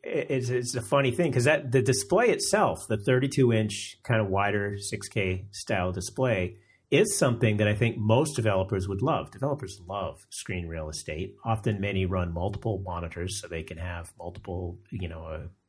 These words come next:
source code views, display views, you know, web views, all open and spread out all around you. So having w-, one big display is something developers would love, but no developer on the planet needs a display with this level of H D R or color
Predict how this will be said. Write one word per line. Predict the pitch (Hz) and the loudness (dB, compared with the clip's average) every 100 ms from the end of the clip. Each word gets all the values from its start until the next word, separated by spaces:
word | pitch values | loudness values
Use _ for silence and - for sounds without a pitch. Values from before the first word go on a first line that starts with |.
| _ - | _ -2
source | 113 101 | -2 0
code | - 107 101 | 2 2 2
views, | 101 101 101 101 95 | 0 0 -2 -4 -6
display | 98 - 110 101 98 | -6 -8 -4 -2 -2
views, | 98 101 98 98 98 87 | -2 -2 0 0 0 -2
you | 92 | -6
know, | 95 82 82 | -12 -12 -8
web | 98 101 | -6 -6
views, | 104 101 98 95 | -6 -4 -2 -2
all | 95 98 104 | -2 -2 -2
open | 98 104 95 | -2 -4 -6
and | 90 | -8
spread | - 113 98 | -8 -6 -4
out | 98 | -4
all | 95 92 | -4 -4
around | 98 104 | -4 -4
you. | 90 | -6
So | - 127 | -6 -2
having | 160 143 | 0 0
w-, | 120 - 120 | -2 -4 -8
one | 98 110 104 | -2 0 2
big | 110 95 | 0 -2
display | 90 - 170 190 | -6 0 2 2
is | 123 - | 2 0
something | 120 110 | -2 -4
developers | 95 104 104 95 - | -4 -6 -6 -12 -18
would | 92 | -12
love, | 107 165 - - | -4 -2 -2 -8
but | - | -4
no | 123 156 160 | 0 2 4
developer | 123 113 101 98 | 4 2 0 -4
on | 90 | -6
the | |
planet | - 170 160 104 101 107 | 0 2 2 0 -6 0
needs | 110 101 95 - _ - - - _ | 2 2 -2 -8 _ -20 -20 -20 _
a | 123 | 0
display | 117 - 123 120 113 | 2 2 2 4 4
with | 104 104 | 2 2
this | 101 120 | 0 0
level | 104 95 92 | 0 0 0
of | 90 | -2
H | 85 - | -4 -8
D | 95 95 | -6 -2
R | 104 101 98 | 0 0 0
or | 85 82 | -2 -4
color | - 110 101 90 | -6 -4 0 0